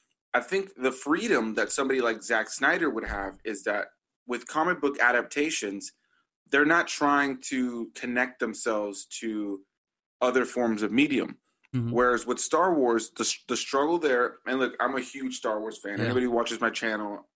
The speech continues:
Speaker 1: Star Wars, I'm wearing a Star Wars shirt right now. I have "May the Force be with you" tattooed right here. I'm,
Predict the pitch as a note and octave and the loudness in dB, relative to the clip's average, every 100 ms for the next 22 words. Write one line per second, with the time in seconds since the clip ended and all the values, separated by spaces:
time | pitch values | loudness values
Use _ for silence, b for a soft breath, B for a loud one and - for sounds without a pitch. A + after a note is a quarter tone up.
0 | - - A#2 A#2 G#2 G2+ G#2+ A#2+ A2+ - | -16 -2 0 0 -4 -6 -4 -4 -6 -4
1 | G#2+ G2 - - - - B B B B | -6 -6 -10 -12 -14 -20 B B B B
2 | A2+ A2+ - - A#2+ B2 A#2 B2+ A#2 - | 0 0 -2 -10 -6 -4 -4 -6 -8 -6
3 | A#2 A2+ A2 A2 A2 G#2+ - A2+ A2 G#2+ | -6 -6 -6 -8 -6 -6 -6 -8 -4 -6
4 | G#2+ G#2+ G#2+ | -4 -2 -2